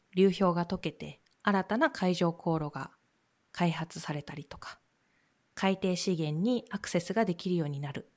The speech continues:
という中で、グリーンランドといい関係を築くことで貿易上の関係を作っていきたいであったりとか、海底の資源を採掘する権利を得たい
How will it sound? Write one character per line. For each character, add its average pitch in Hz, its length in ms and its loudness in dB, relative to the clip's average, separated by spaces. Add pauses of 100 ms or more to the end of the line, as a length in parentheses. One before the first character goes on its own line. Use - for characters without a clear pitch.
(220)
と 254 80 0
い 254 100 4
う 254 60 4
中 262 300 -2
で、 240 360 2 (400)
グ 233 80 4
リ 240 100 8
ー 233 60 8
ン 226 40 6
ラ 220 120 6
ン 196 40 6
ド 165 100 0
と - 300 -4 (160)
い 202 160 4
い 190 60 0
関 160 260 0
係 170 180 -2
を 156 100 -2
築 175 300 -6
く - 140 -16
こ 185 120 -6
と 180 180 -4
で 247 360 0 (240)
貿 165 220 4
易 165 240 0
上 160 220 0
の 214 380 0
関 160 220 -2
係 160 160 -4
を 196 340 0
作 - 200 -4
っ - 20 -6
て - 140 -8
い 147 40 -6
き - 100 -14
た - 160 -4
い 160 80 0
で 151 100 -6
あ 143 40 -10
っ - 80 -16
た 147 100 -8
り 147 120 -12
と - 120 -18
か、 - 260 -14 (840)
海 185 260 2
底 180 220 4
の 226 260 6
資 - 240 0
源 165 220 2
を 151 60 -4
採 254 240 4
掘 - 240 -4
す - 120 -2
る 151 100 -2
権 175 260 2
利 151 140 -2
を 151 80 -4
得 156 140 -6
た 156 140 -4
い 143 120 -6